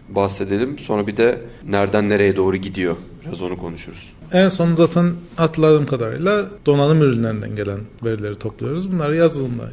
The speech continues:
Speaker 2: işleyip kullanıcıya ürün halinde sunuyoruz. Bu
Speaker 1: Hı hı.
Speaker 2: ürünler içerisinde dörde bölersek bu ürünleri, işte demirbaş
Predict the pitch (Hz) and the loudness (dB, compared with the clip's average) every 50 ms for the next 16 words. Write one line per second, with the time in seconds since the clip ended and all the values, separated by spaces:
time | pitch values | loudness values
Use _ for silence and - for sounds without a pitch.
0 | 123 123 139 123 - - - 131 170 226 - - - - 165 156 147 131 120 110 | -12 -10 -10 -10 -8 -8 -8 -8 -8 -8 -10 -6 -2 0 0 2 2 0 0 2
1 | 131 147 156 165 156 156 135 123 107 101 110 143 180 190 - 190 180 147 123 104 | 2 2 4 4 2 2 0 -2 -2 -4 -4 -4 -6 -4 -2 -2 -2 -2 -2 -2
2 | - - - - - - 135 135 135 139 139 143 135 131 135 131 135 147 143 139 | -6 -8 -14 -16 -14 -8 -6 -4 -2 -2 -2 0 0 -2 -2 -2 -2 -2 -2 -2
3 | 135 143 143 135 135 135 135 135 135 139 135 135 - - - - - - - 151 | -2 -4 -6 -6 -4 -4 -2 -2 -2 -2 -4 -6 -12 -16 -20 -20 -20 -6 0 2
4 | 147 131 127 123 139 127 131 131 139 131 127 - - - - - 113 110 110 107 | 4 4 4 4 4 4 4 6 4 4 2 0 -4 -10 -10 -10 -12 -12 -12 -12
5 | 110 107 113 123 139 156 156 - - - 123 117 135 135 135 127 113 107 113 110 | -12 -12 -12 -12 -12 -12 -14 -12 -12 -12 -4 0 2 2 2 2 0 -2 -4 -8
6 | 113 - - - - | -8 -10 -14 -16 -18